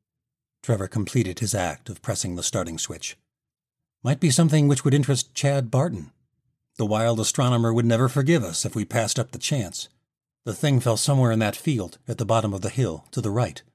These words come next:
Trevor meshed gears, and the coupe slid into motion. At the bottom of the hill, Trevor pulled over to the side of the road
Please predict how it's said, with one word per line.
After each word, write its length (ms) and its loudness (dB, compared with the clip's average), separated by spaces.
Trevor 400 -2
meshed 380 -2
gears, 460 -6
and 100 -12
the 80 -6
coupe 240 -4
slid 340 -2
into 200 -8
motion. 380 -8
At 140 -6
the 100 -4
bottom 260 0
of 80 -10
the 80 -4
hill, 380 -6
Trevor 300 -4
pulled 320 -2
over 220 -4
to 120 -8
the 100 -6
side 200 -6
of 80 -12
the 100 -10
road 440 -8